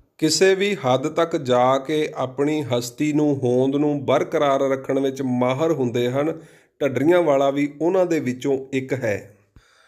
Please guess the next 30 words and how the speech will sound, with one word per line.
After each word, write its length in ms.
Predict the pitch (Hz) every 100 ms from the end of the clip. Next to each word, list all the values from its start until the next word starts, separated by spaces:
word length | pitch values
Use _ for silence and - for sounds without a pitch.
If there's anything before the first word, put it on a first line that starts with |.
| _ -
ਢੱਡਰੀਆਂ 400 | 135 113 117 139
ਵਾਲੇ 240 | 143 139 143
ਵਾਸਤੇ 480 | 139 131 131 147 143
ਕਵੀ 280 | 139 139
ਸੰਤੋਖ 560 | 143 143 131 135 135 135
ਸਿੰਘ 240 | - 143
ਜੀ 160 | 143 139
ਬਹੁਤ 320 | 139 160 175
ਵੱਡਾ 300 | 139 120 131
ਮੁੱਦਾ 400 | 131 107 98 107 113
ਹਨ, 100 | 110
ਧਾਰਮਿਕ 480 | 123 117 104 127 139
ਗ੍ਰੰਥ 360 | 127 127 143 143
ਬਹੁਤ 340 | 139 180 185
ਵੱਡਾ 320 | 147 120 127
ਮੁੱਦਾ 340 | 123 110 104 110
ਹਨ, 140 | 120
ਸਰੋਵਰ, 540 | 113 127 127 131 143 139
ਨਿਸ਼ਾਨ, 760 | 135 123 123 123 135 139 135 135 - - - -
ਪਰੰਪਰਾਵਾਂ, 680 | 139 151 151 135 131 139
ਸਿਧਾਂਤ 540 | 139 147 131 117 135 139
ਬਹੁਤ 340 | 147 190 196
ਵੱਡਾ 320 | 143 120 135
ਮੁੱਦਾ 400 | 156 117 104 107
ਹਨ, 340 | 107 104 101 104 - _ _
ਪਰ 200 | - 135 -
ਇਹਦੇ 220 | 156 165
ਵਾਸਤੇ 680 | 143 131 131 131 147 139 143 - _ 107
ਬੰਦੀ 380 | 117 131 143 147
ਸਿੰਘ 460 | 147 139 143 143